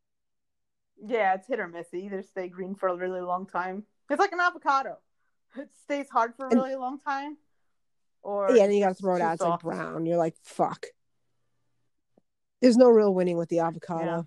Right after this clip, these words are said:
Speaker 1: I've had that happen, like, the same day. I checked it that, uh, morning, and I was like, "Ah, I think I'll use it tomorrow. It's
Speaker 2: I
Speaker 1: not
Speaker 2: put
Speaker 1: ready."
Speaker 2: hot sauce on avo-,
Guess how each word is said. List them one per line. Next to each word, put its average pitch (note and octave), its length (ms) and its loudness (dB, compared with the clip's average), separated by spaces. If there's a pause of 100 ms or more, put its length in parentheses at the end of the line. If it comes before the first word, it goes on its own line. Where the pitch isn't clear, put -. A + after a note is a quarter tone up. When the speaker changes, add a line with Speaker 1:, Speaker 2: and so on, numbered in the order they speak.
(2500)
Speaker 1:
I've C#4+ 220 4
had F#4+ 240 -4
that D4 180 -4
happen, D4 240 -8
like, A3 220 -10
the A#3 100 -8
same B3 340 -10
day. G#3+ 220 -10
I F#3 120 -10 (140)
checked B3 260 -8
it A3+ 200 -14
that, G3 300 -6 (440)
uh, F#3+ 220 -8
morning, A#3+ 560 -8
and G#3 80 -12
I F#3+ 80 -8
was G#3 120 -14
like, G#3+ 160 -10
"Ah, B3+ 300 0 (360)
I G#3 60 -8
think A#3 160 -10
I'll G#3+ 80 -2
use G#3+ 160 -14
it G3 100 -20
tomorrow. G3 260 -4
It's F3+ 120 -14
Speaker 2:
I A#3+ 60 0
Speaker 1:
not E3 80 -8
Speaker 2:
put G4 60 4
Speaker 1:
ready." C#4 80 4
Speaker 2:
hot A#3 180 6
sauce A#3 300 4
on G3+ 100 6
avo-, F3+ 300 2